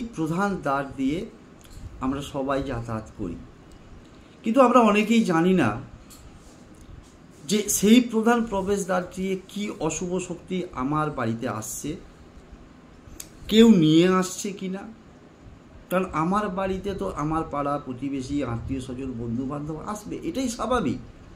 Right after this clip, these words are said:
কিন্তু সে কি নিয়ে আসছে সেটাকে বের করতে হবে। অর্থাৎ negative যে এনার্জি,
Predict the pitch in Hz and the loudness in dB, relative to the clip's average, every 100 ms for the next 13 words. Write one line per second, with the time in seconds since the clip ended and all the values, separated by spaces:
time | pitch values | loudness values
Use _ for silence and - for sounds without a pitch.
0 | - - - - - - - - - - | -18 -18 -20 -20 -20 -18 -18 -18 -12 -2
1 | 180 254 262 254 - - - - 143 - | 0 0 -4 -6 -10 -14 -14 -6 -6 -6
2 | - 233 247 143 113 92 - - - - | -4 4 6 6 4 0 -8 -14 -14 -14
3 | - - - - - - - - - - | -16 -18 -18 -18 -18 -14 -14 -12 -16 -18
4 | - - - - - - - - - - | -20 -20 -20 -20 -20 -20 -20 -14 -10 -8
5 | - 131 147 202 175 101 - 78 - 73 | -4 -4 -4 -6 -6 -8 -8 -14 -14 -12
6 | - - - - - - - - - - | -10 -10 -12 -14 -14 -16 -18 -20 -20 -16
7 | 113 117 208 - 110 - 127 135 202 208 | -14 -8 -10 -10 -12 -4 -2 0 0 2
8 | 247 233 - - - 123 117 123 120 - | 0 0 -8 -10 -4 -2 -2 -2 -6 -12
9 | - | -12